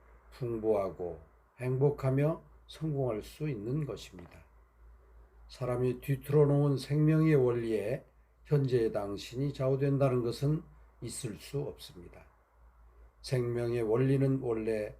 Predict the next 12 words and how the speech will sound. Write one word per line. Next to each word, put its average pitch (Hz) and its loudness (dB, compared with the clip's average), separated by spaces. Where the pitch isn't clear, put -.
풍요로움을 139 4
지향한다는 98 -8
것을 123 -4
한시라도 127 -4
잊지 117 -8
마십시오. - -10
결핍은 107 -6
애초부터 143 0
우리가 120 -2
가져야 101 -8
할 127 -4
모습이 123 -8